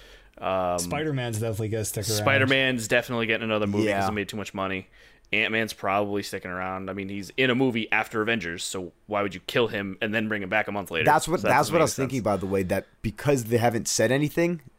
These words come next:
Speaker 3: they ha-, they haven't said it's after the, after the events of Infinity War, Ant-Man and the Wasp.
Speaker 1: They're saying it's affected by Infinity War, so I'm assuming it's either during it or after it.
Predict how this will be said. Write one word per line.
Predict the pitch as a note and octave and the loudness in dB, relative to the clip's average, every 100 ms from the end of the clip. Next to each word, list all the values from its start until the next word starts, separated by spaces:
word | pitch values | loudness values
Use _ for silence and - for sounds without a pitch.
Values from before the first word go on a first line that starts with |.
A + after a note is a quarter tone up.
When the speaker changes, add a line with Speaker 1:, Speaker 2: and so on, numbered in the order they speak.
| - | -2
Speaker 3:
they | A2 C3 | 4 6
ha-, | |
they | B2+ | 6
haven't | F#3+ E3+ | 4 4
said | B2 G2+ | 2 2
it's | - | 2
after | G#2+ - G2+ | 0 0 -2
the, | F#2 | 0
after | G2+ - F2+ | 0 -2 -2
the | F#2 | -2
events | F2 F2+ - | 0 -2 0
of | F2 D#2+ | -2 -4
Infinity | F2+ - F2+ | -8 -6 -4
War, | E2 F#2 F#2 | -2 -2 -2
Ant-Man | F#2+ F2 E2+ | 0 0 -2
and | D#2+ | -2
the | |
Wasp. | E2 | 2
Speaker 1:
They're | D#3+ | 4
saying | D3+ C#4+ C4+ | 4 2 2
it's | F3+ | 2
affected | C#3+ - G#3+ - C#3+ | 0 2 0 2 0
by | A2+ | 2
Infinity | G2+ G2 G2+ E2+ | 0 -2 -6 -6
War, | D#2+ D2 - | -8 -8 -10
so | - B2+ | -4 0
I'm | B2 | 2
assuming | A#2 - - A#3+ G3 D3 | 0 -2 2 4 4 4
it's | D3 | 2
either | D#3+ B2+ G#2 | 2 2 0
during | A2 D3 E3 F#3+ | 2 6 6 6
it | G3 - | 2 4
or | B2+ A#2 | 4 4
after | G#2+ - | 2 0
it. | C2+ | -8